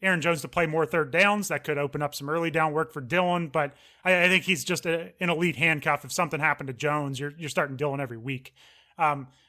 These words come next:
Moss is down there lower just because that Buffalo offense is so pass heavy. Uh,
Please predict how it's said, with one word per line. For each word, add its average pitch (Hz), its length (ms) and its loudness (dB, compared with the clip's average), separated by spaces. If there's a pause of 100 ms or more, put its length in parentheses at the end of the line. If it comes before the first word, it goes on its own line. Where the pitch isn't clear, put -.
Moss 247 340 2
is 226 100 0
down 190 260 2
there 175 340 4
lower 170 480 0
just 143 240 -8
because 156 380 -2
that 165 180 0
Buffalo 175 360 2
offense 156 440 0
is 131 80 -10
so 160 160 -2
pass 156 320 0
heavy. 175 400 0 (440)
Uh, 151 400 2